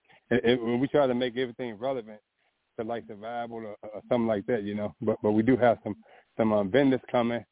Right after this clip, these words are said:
Um, and so it, it, it's gonna be an event that takes place, like, from nine in the morning to, like, six. It's gonna be nine to six on that Friday, Saturday, and Sunday. Um, we're gonna ha-, again, we're gonna have food on the property.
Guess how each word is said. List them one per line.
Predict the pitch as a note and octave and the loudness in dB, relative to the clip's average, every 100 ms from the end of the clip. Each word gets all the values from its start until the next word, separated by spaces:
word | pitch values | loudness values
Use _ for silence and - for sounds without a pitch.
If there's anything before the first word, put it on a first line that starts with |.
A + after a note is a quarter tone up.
| _ _ _ - | _ _ _ -2
Um, | A#2+ A#2 A2 G2+ A#2+ | 4 4 2 -4 -6
and | A#2 | -2
so | C3 B2+ B2 | 2 2 0
it, | B2+ | -6
it, | - C#3+ | -4 0
it's | C3 C3+ | -2 2
gonna | C3+ B2+ | 2 2
be | C3 | 2
an | B2+ | 0
event | A2 C#3 | -4 -6
that | A#2 - | -6 -8
takes | B2 | -6
place, | - C3+ - | -4 -4 -2
like, | A#2 G#2 | -4 -4
from | G#2 G2+ | -8 -4
nine | A#2 B2+ C3+ | -2 0 0
in | B2+ | 0
the | |
morning | B2 B2+ B2+ A2+ A#2 - _ _ _ _ _ _ _ | 0 2 2 0 -6 -14 _ _ _ _ _ _ _
to, | B2+ A2+ | 4 4
like, | G#2+ G2+ - | 4 0 0
six. | D3+ A2+ - | 0 0 -4
It's | G#2 | -8
gonna | A2 | -4
be | A2 | -2
nine | A2 B2+ B2 | 2 2 2
to | G#2+ D3 | -2 -4
six | C3 - - | -4 -6 -10
on | G#2+ | -6
that | G#2+ - | -6 -2
Friday, | A#2 A#2 A2 | 0 0 -2
Saturday, | B2+ A#2+ A#2 A2+ | -2 -2 -2 -8
and | - | 0
Sunday. | B2+ G#2 A2 - _ _ _ _ | 0 0 -4 -8 _ _ _ _
Um, | A2 A2 G#2 G2+ F#2+ - | 0 2 0 -4 -8 -10
we're | A2 A2 | -6 0
gonna | B2 B2+ | 2 2
ha-, | |
again, | G2+ B2 A#2 | 2 2 2
we're | |
gonna | A#2+ A#2 | 2 2
have | - | 2
food | C3+ C3 | 4 4
on | B2 | 2
the | |
property. | A#2 B2 A2+ A2+ A2 | 2 4 4 2 -6